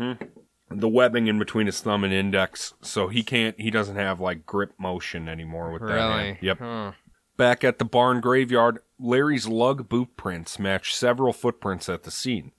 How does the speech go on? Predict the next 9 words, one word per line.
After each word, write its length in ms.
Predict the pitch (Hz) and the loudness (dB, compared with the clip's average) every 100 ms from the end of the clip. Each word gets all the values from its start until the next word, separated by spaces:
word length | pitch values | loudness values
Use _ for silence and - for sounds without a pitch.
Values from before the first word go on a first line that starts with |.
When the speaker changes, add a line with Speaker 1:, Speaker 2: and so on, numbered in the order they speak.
| _ _ - | _ _ -4
Speaker 1:
There 140 | 107 | 0
was 140 | 110 110 | 2 4
no 140 | 117 | 4
blood 340 | 104 107 110 | 4 2 2
anywhere 540 | 104 104 117 107 104 95 | 2 0 2 2 4 2
on 140 | 92 | 0
the 60 | 90 | -2
boot, 300 | 85 120 117 | 0 0 0
however, 480 | 82 82 80 82 | -2 -4 -4 -6